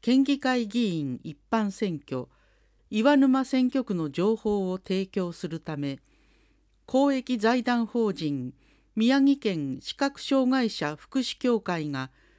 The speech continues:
宮城県議会議員一般選挙の選挙公報をそのまま音訳し、録音したものを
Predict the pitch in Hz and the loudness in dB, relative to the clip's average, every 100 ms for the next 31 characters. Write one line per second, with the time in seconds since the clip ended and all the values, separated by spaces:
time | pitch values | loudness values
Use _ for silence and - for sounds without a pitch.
0 | _ _ _ _ 247 269 220 165 147 139 | _ _ _ _ 4 4 4 0 -2 -6
1 | - 233 277 285 269 262 247 208 240 185 | -2 2 4 4 0 0 0 -2 -2 -2
2 | 151 131 123 - 185 180 _ 285 277 - | -4 -6 -8 -8 -8 -8 _ 2 2 2
3 | 269 240 185 156 143 - 240 254 262 240 | 2 2 0 -2 -4 -2 0 0 0 -4
4 | - 254 208 180 160 131 123 - _ _ | 0 -2 -2 -4 -4 -6 -8 -10 _ _
5 | _ - 233 285 262 233 220 - 170 185 | _ -2 4 6 6 2 -2 -2 -2 -2
6 | 170 - - - 135 - _ _ - 190 | -4 -10 -12 -8 -10 -10 _ _ -2 -2
7 | 190 269 247 233 - 226 214 208 208 147 | 2 2 2 0 -2 -2 0 0 -2 -4
8 | 131 | -8